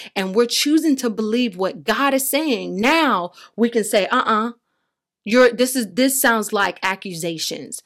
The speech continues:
This is not from God. This is not who I am,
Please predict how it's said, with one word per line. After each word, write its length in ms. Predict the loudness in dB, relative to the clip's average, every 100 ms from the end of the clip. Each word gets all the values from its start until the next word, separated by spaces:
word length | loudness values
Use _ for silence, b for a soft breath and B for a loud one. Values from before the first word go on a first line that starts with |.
| b b
This 280 | 2 2 2
is 140 | -2
not 260 | 0 0 -2
from 180 | -6
God. 360 | -6 -8 -8 -10
This 220 | -4 -2
is 120 | -2 0
not 220 | 0 0
who 200 | -2 -4
I 200 | -2 -2
am, 340 | 0 0 0